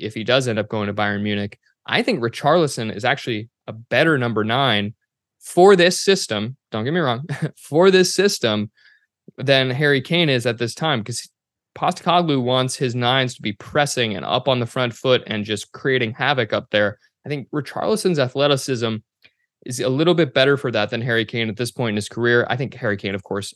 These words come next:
overall, much better player, world class, don't get me wrong. But if he's gone, I still like this bet a lot. Give me that over three at plus money. Um, feels pretty safe. If it does end in a two one or even a three nil,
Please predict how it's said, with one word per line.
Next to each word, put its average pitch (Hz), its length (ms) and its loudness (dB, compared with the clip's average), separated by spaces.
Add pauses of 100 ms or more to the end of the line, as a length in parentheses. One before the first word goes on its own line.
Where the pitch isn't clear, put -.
overall, 110 500 0
much 120 320 -4
better 98 180 -4
player, 101 280 0
world 104 280 0
class, 95 360 -4
don't 104 140 -6
get 104 100 -6
me 101 60 -8
wrong. 95 320 -8 (380)
But 147 340 0
if 127 160 -6
he's 151 160 0
gone, 139 360 2
I 117 80 -4
still 156 300 -4
like 135 220 2
this 127 160 -4
bet 120 200 2
a 117 40 2
lot. 113 380 0 (440)
Give 160 160 2
me 175 120 4
that 147 180 6
over 127 260 4
three 120 360 0
at 113 100 -2
plus 127 320 -2
money. 117 400 -2 (300)
Um, 104 480 0 (200)
feels 175 260 4
pretty 151 220 0
safe. 117 400 0
If 117 120 -6
it 120 80 -8
does 156 260 2
end 147 160 2
in 143 120 0
a 135 40 0
two 143 480 0
one 139 340 0
or 123 80 0
even 113 180 -2
a 107 40 -4
three 156 280 0
nil, 135 360 2